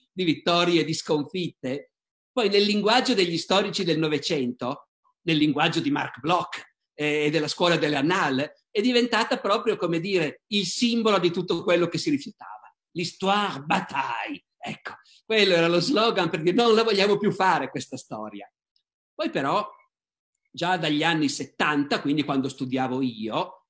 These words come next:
i grandi medievisti, la nuova generazione degli allievi di Bloch, eh, come per esempio Georges Duby, hanno scoperto che le battaglie erano però cose importantissime, che bisognava studiarle in un modo nuovo,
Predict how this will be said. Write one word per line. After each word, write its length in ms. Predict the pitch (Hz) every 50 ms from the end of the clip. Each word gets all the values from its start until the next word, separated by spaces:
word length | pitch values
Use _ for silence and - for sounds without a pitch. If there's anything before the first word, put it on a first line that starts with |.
| _ _
i 120 | - 196 180
grandi 540 | 131 175 190 214 220 220 220 220 214 208 185
medievisti, 1120 | 175 160 143 147 160 151 147 180 190 180 170 - - - - 190 190 226 - - - _ _ _ _ -
la 160 | 165 165 165
nuova 300 | 175 202 226 214 202 196
generazione 800 | 175 185 170 165 160 147 135 - - 214 254 254 240 202 170 151
degli 200 | 135 143 139 139
allievi 340 | 139 143 143 156 147 139 143
di 120 | 135 135
Bloch, 640 | 127 147 156 156 143 143 - - - 160 160 190 - _ - - _ _
eh, 520 | - 151 156 147 151 147 143 139 139 135 135
come 220 | - 160 151 135 -
per 100 | 156 143
esempio 300 | 131 160 165 160 165 143
Georges 400 | - - 165 - - - - 147
Duby, 480 | - 175 147 147 160 139 170 - - _ _ _ _ _ _ _ _ _ _ _ - -
hanno 220 | 254 247 214 190
scoperto 580 | 170 - - 311 - - 196 196 254 269 - 277
che 120 | - 185
le 80 | 160 160
battaglie 520 | 170 233 - - - 151 170 202 247 269
erano 240 | 233 202 180 165 156
però 220 | - 165 165 202 -
cose 260 | - 180 190 190 180
importantissime, 1200 | 165 - - 175 170 - 170 156 156 - 196 220 240 226 - - - 170 143 135 120 101 _ _ _ _ _ _ _ _ _ _ _
che 120 | - 196
bisognava 400 | 202 240 202 214 214 226 226 208
studiarle 460 | 185 - 190 180 185 190 214 226 214 202
in 60 | 190
un 100 | 175 175
modo 220 | 175 170 165 165
nuovo, 720 | 156 156 170 190 214 208 196 180 160 151 123 - - -